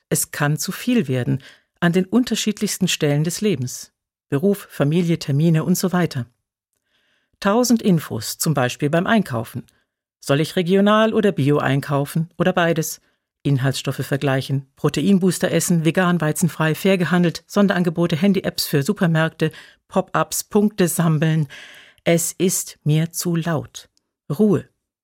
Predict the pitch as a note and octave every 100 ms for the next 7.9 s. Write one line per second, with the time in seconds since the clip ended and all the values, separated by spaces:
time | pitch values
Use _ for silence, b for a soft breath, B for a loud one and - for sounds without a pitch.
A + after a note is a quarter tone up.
0 | _ _ _ _ F#3+ - F#3 G3+ F#3 -
1 | G3 A3+ - C3+ B2 A#2 G#2 G#2 _ _
2 | _ _ _ _ _ _ - A3+ - F#3
3 | G#3+ G#3 F3+ D#3 C#3+ - B2 A2+ - A2+
4 | _ _ _ - - D3 C3 A#2 - D#3
5 | F3 G3 G3 F#3+ _ - A#2+ - D#3+ G3
6 | - F#3 - C#3+ - - - _ _ _
7 | D3+ D3 A#2 - - C3 - - G#2